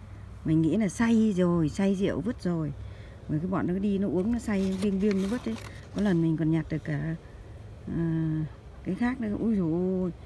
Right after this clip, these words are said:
cái này đẹp lắm các bạn ấy, nhưng mà đây, đây nó dùng, ôi, nó cũng đánh rơi, nó vỡ đây các bạn này. Vỡ lung tung này, không biết là nó còn, còn tốt hay nó hỏng mà nó vứt đi. Sợ nó hỏng mà nó vứt đi các bạn ạ. Nhưng mà để về xem, nhưng mà cái này chắc mở khó.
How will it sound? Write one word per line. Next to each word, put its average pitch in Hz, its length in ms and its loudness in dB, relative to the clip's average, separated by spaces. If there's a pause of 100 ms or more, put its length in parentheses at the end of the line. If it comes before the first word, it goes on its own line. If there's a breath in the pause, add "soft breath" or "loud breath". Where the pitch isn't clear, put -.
(340 loud breath)
cái 165 80 -4
này 165 140 0
đẹp 139 240 -2
lắm 170 180 -2
các 190 80 -6
bạn 180 180 -4
ấy, 131 120 0
nhưng 170 140 0
mà 147 120 0
đây, 160 140 -2 (420 loud breath)
đây 160 160 2
nó 151 120 0
dùng, 160 300 0
ôi, 170 340 2
nó 147 100 2
cũng 120 100 -2
đánh 175 140 2
rơi, 180 240 2
nó 160 60 0
vỡ 165 240 -4
đây 240 100 0
các 170 60 -4
bạn 165 140 -2
này. 143 100 -4 (520)
Vỡ 151 120 0
lung 190 160 2
tung 175 240 0
này, 147 160 0
không 170 120 0
biết 226 140 -2
là 180 100 2
nó 165 160 0
còn, 156 200 0 (400 loud breath)
còn 160 140 2
tốt 247 180 0
hay 233 100 2
nó 202 120 2
hỏng 156 260 2
mà 170 60 4
nó 175 100 2
vứt 226 160 -2
đi. 233 200 2 (1400)
Sợ 156 220 6
nó 175 80 8
hỏng 202 220 4
mà 160 60 8
nó 175 80 6
vứt 208 120 0
đi 202 160 4
các 180 80 0
bạn 156 180 2
ạ. 120 60 0 (680)
Nhưng 180 140 6
mà 160 220 6
để 127 100 2
về 147 200 4
xem, 151 240 0
nhưng 185 120 4
mà 180 40 4
cái 175 140 2
này 170 120 4
chắc 190 220 -2
mở 135 220 2
khó. 160 280 0